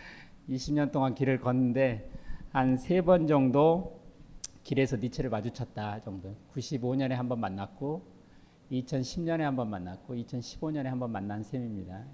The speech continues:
이, 그러고 보니까, 아, 이 세 번을 이렇게 돌이켜 보게 되더라고요. 마치,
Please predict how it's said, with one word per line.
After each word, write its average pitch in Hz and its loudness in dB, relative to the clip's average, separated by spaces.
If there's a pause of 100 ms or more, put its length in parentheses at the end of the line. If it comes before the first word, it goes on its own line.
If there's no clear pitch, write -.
(100)
이, 117 -6 (720)
그러고 202 6
보니까, 170 8
아, 143 6
이 151 2
세 202 4
번을 180 6
이렇게 147 2 (200)
돌이켜 151 0
보게 143 2
되더라고요. 135 8
마치, 131 4